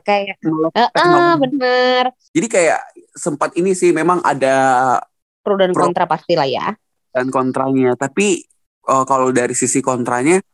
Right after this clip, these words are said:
Speaker 2: orang-orang ngelihat Pertalite ini
Speaker 1: Mm-mm.
Speaker 2: kan murah. <laughs>
Speaker 1: Ya, subsidi ya.
Speaker 2: Iya, eh, bensin aja rasis ya,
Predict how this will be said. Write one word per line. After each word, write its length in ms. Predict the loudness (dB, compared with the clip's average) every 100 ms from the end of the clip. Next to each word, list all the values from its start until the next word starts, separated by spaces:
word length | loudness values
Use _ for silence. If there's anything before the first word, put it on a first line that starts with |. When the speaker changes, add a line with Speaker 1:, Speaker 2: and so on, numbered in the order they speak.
| _ _ -4
Speaker 2:
orang-orang 320 | 0 0 0 0
ngelihat 340 | 2 0 0 _ _ _ _ _ _ -6
Pertalite 500 | -4 -2 -2 0 2
ini 100 | 2
Speaker 1:
Mm-mm. 80 | 2
Speaker 2:
kan 120 | -2 -4 -16
murah. 320 | -8 -6 -6 -8 -16 -10
<laughs> 1040 | 0 0 0 -6 _ 0 0 0 -2 -2 0
Speaker 1:
Ya, 160 | 2 2
subsidi 560 | 2 2 2 4 4 4
ya. 380 | 4 4 2 -2
Speaker 2:
Iya, 240 | -6 -4 -4 -2
eh, 440 | -2 0 0 2 0 0
bensin 320 | -2 0 0
aja 180 | 2 2 0
rasis 360 | 0 0 0 2
ya, 320 | 0 0